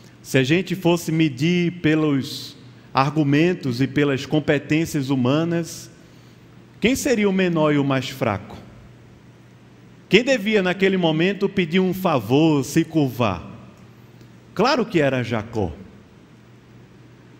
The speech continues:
Mas o texto mostra pra gente de uma maneira assim, bem nítida, e até fazendo um, um contraponto, né, uma,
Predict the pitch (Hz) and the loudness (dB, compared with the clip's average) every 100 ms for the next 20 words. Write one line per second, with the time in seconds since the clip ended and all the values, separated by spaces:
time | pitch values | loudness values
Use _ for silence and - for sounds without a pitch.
0 | - 127 131 170 202 208 208 185 233 233 | -6 0 2 4 4 2 2 2 2 0
1 | 220 202 170 156 208 208 185 190 185 180 | -2 0 0 0 -2 0 0 2 2 0
2 | 196 180 190 190 190 151 202 220 180 190 | 0 -2 -2 0 0 0 0 0 0 2
3 | 240 - 190 135 90 - - - - - | 0 -2 -2 -2 -2 -6 -18 -20 -20 -18
4 | - 143 185 226 226 202 175 220 208 202 | 0 2 2 0 2 2 2 0 0 0
5 | 190 175 170 180 190 208 220 180 - 185 | 0 -2 -2 -4 -2 -2 0 -2 2 4
6 | 214 202 143 156 170 170 | 4 2 -2 0 0 -2